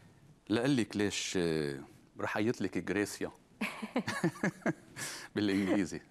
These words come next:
آه، طبعا إنه نحن مع إنه نعمل مطار تاني شرعي، ويمكن مطارين،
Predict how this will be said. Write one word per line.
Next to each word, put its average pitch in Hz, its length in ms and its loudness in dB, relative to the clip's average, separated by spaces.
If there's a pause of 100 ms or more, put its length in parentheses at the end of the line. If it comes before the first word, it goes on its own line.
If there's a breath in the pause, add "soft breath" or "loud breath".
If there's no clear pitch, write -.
(140)
آه، 87 580 -2 (760 loud breath)
طبعا 95 380 0 (240)
إنه 101 180 2
نحن 104 300 0
مع 139 400 2 (280)
إنه 98 200 2
نعمل 101 360 2
مطار 95 360 2
تاني 92 500 -2 (480 soft breath)
شرعي، 78 480 0 (580)
ويمكن 110 380 4
مطارين، 135 460 2